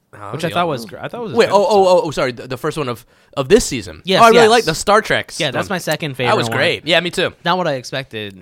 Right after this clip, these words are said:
Speaker 1: No,
Speaker 2: from
Speaker 1: I
Speaker 2: the
Speaker 1: really liked
Speaker 2: trailers.
Speaker 1: it. A lot of
Speaker 2: Yeah,
Speaker 1: people were
Speaker 2: fine.
Speaker 1: kinda, I heard people complaining about it.
Speaker 2: I
Speaker 1: I
Speaker 2: thought it was
Speaker 1: loved it.
Speaker 2: great.
Speaker 1: Yeah.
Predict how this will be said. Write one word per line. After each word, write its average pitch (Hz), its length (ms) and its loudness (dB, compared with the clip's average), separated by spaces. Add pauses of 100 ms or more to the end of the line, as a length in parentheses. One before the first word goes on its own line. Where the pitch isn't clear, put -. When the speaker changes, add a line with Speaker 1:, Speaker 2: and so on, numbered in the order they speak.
Speaker 1:
No, 120 60 -10
Speaker 2:
from - 80 -4
Speaker 1:
I - 60 -2
Speaker 2:
the - 80 -2
Speaker 1:
really 233 160 0
liked - 220 0
Speaker 2:
trailers. 82 260 -8
Speaker 1:
it. - 40 -20 (220)
A - 60 -8
lot 196 120 4
of 247 60 0
Speaker 2:
Yeah, 254 60 -6
Speaker 1:
people 220 140 -4
were 202 100 -2
Speaker 2:
fine. 185 220 -4
Speaker 1:
kinda, 170 40 -2
I 170 140 2
heard 175 160 -2
people 170 180 -6
complaining 139 480 -8
about 92 280 -8
it. 95 40 -10
Speaker 2:
I 107 40 -8
Speaker 1:
I 170 100 -2
Speaker 2:
thought 294 100 -2
it - 40 -4
was - 100 -6
Speaker 1:
loved - 20 -10
it. 160 280 -4
Speaker 2:
great. - 60 -16
Speaker 1:
Yeah. 120 180 -8